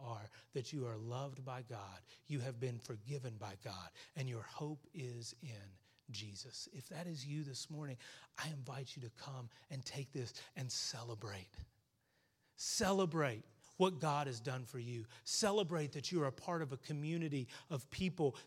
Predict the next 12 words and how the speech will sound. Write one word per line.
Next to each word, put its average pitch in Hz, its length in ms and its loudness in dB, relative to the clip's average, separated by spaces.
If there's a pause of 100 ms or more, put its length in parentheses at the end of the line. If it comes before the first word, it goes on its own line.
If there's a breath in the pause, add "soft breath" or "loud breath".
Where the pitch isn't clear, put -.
that 147 220 -2
God 151 340 2
has 120 220 -2
washed 120 480 0
clean. 90 380 -10 (1600)
I 151 60 -2
want 175 120 2
to 170 40 4
invite 151 420 2
you 147 240 4
this 131 260 0
morning, 143 340 2